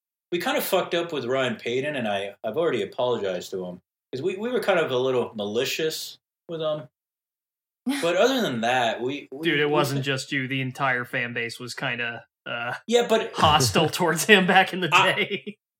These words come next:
Speaker 1: I still feel bad because when it comes, I, I thought a lot about it afterwards, and I kinda realized what I was actually, like,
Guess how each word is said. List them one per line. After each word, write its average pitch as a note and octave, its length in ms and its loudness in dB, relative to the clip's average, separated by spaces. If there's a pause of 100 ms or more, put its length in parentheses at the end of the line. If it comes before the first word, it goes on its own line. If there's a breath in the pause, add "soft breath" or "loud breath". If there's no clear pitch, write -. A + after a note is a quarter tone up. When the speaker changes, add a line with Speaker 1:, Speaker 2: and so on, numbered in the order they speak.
(280)
Speaker 1:
I A#3+ 260 0
still G#3 380 2
feel E3+ 300 0
bad A2+ 480 0
because D3+ 520 -4 (220)
when F#3+ 160 2
it A3 100 -2
comes, G#3+ 220 -4 (340)
I, A3+ 400 0
I A3+ 100 4
thought B3 220 0
a D#3+ 60 2
lot D#3 280 4
about D#3+ 300 2
it D#3+ 220 -2 (760)
afterwards, D#3 680 -2
and D3 140 0
I D3 80 0
kinda F#3+ 260 -4
realized C#3 760 -2 (920)
what F#3 420 0
I E3+ 120 6
was D#3+ 200 0
actually, C#3+ 480 0
like, A2+ 300 -2